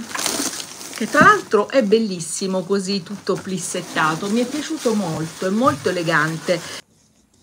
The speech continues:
Mescolo bene e siamo pronti? Comincio a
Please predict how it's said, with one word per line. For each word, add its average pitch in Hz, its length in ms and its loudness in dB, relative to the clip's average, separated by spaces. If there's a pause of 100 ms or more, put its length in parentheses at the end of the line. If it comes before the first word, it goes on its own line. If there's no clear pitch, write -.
(480)
Mescolo 190 680 0
bene 330 480 0 (1700)
e 175 80 -6
siamo 196 340 -2
pronti? 247 800 -2 (2500)
Comincio 180 1000 -2
a 175 300 2